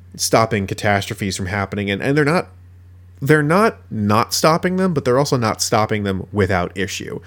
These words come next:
Certain things break and possibly screwing a couple things up, or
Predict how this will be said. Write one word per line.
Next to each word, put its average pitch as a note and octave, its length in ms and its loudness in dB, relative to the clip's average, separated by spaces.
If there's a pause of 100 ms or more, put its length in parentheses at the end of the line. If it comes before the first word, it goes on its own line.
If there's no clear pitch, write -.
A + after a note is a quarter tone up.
(400)
Certain A2 300 0
things F2 280 -8
break E3 600 2
and G2 240 -4
possibly G2 540 0
screwing G#2 480 -2
a G2 60 -2
couple G2+ 260 -2
things F#2 320 -4
up, A#2 400 0
or G2 340 -2